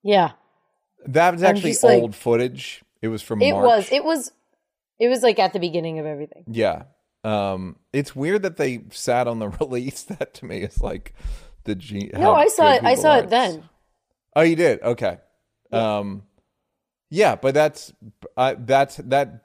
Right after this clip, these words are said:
Speaker 2: that happened. There were other reports of that. That was the first thing I thought. Like, black dudes aren't gonna be able to wear fucking masks. Like, nobody,
Speaker 1: Oh,
Speaker 2: nobody's,
Speaker 1: well.
Speaker 2: nobody's happy with the black dude in a mask.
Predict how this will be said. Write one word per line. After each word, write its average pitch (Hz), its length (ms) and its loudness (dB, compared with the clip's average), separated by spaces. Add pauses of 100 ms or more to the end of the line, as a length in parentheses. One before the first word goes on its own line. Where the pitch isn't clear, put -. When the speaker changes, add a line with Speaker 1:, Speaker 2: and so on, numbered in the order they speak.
(140)
Speaker 2:
that 135 220 2
happened. 127 640 -4
There 123 100 -2
were 117 120 -2
other 127 220 0
reports 123 440 -6
of 92 100 -12
that. 82 180 -10
That 190 140 4
was 262 100 2
the 330 80 -4
first 359 240 -2
thing 190 140 -4
I 127 80 0
thought. 185 400 -2
Like, 123 200 0 (380)
black 262 240 2
dudes 392 180 -6
aren't 359 120 -4
gonna 254 100 -4
be 226 60 -2
able 180 100 -4
to 151 60 -2
wear 131 180 -2
fucking 120 340 -4
masks. 127 600 -8 (600)
Like, 151 320 -2
nobody, 220 600 -4
Speaker 1:
Oh, 151 80 -10
Speaker 2:
nobody's, 214 280 -2
Speaker 1:
well. 208 220 -6
Speaker 2:
nobody's 233 360 -4
happy 196 340 -2
with 156 120 -4
the 139 60 -4
black 127 280 -2
dude 117 140 -6
in 107 60 -8
a 101 40 -6
mask. 95 420 -10